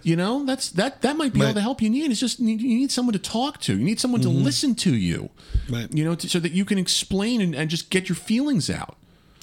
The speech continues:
Speaker 2: Enter Officials Anonymous.
Speaker 1: Uh-huh.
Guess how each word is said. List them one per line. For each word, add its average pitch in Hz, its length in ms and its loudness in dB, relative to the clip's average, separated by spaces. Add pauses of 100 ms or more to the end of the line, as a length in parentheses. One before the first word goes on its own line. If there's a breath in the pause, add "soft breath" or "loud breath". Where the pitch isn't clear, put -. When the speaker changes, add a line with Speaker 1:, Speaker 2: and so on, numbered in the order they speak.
(640 loud breath)
Speaker 2:
Enter 156 540 0 (340)
Officials 120 520 -4
Anonymous. 165 460 2
Speaker 1:
Uh-huh. 139 480 2